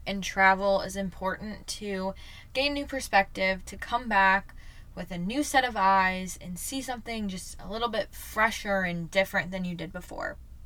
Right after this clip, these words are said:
But why should it take a vacation to do that, you know?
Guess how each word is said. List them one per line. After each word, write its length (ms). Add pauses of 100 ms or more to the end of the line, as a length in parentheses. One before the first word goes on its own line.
(1120)
But 640 (280)
why 500
should 220
it 100
take 400
a 80
vacation 600
to 100
do 180
that, 240
you 140
know? 220